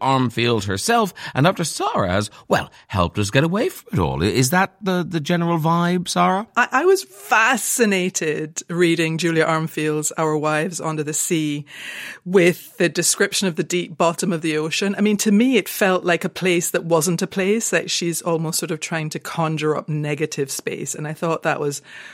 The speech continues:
Speaker 2: really effective, um, and that it would pair well with three novels, I think, have a strong sense of space.
Speaker 1: Wonderful. Well, I look forward to coming with you. Uh, what do they say? It, it's better to travel hopefully than to arrive.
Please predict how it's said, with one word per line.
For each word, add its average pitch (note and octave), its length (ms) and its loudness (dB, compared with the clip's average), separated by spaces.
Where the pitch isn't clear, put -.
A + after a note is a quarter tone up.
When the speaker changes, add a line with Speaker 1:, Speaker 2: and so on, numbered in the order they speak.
Speaker 2:
really A#3 640 2
effective, - 880 -2
um, E3+ 600 2
and F#3 140 2
that F3 100 6
it F3+ 80 2
would E3+ 200 0
pair F#3+ 400 4
well D#3+ 500 6
with D#3 220 0
three D#3+ 320 0
novels, D3+ 500 0
I D3 160 0
think, D3 300 -6
have D3 160 -4
a D#3 40 -6
strong D#3 460 2
sense - 380 -4
of - 100 -8
space. - 680 -8
Speaker 1:
Wonderful. G3+ 460 4
Well, E3 140 4
I D#3+ 120 8
look D#3 140 0
forward D#3+ 280 0
to - 80 -10
coming C#3 320 0
with C#3 180 -2
you. C#3+ 180 0
Uh, D#3 80 -8
what F3+ 220 0
do - 100 -8
they C4 140 -2
say? C4+ 360 -2
It, F3+ 340 -6
it's D#3+ 160 0
better G#3 200 0
to F#3+ 140 -6
travel F3+ 460 4
hopefully D#3+ 600 2
than C#3+ 160 4
to C#3 160 2
arrive. D3+ 560 2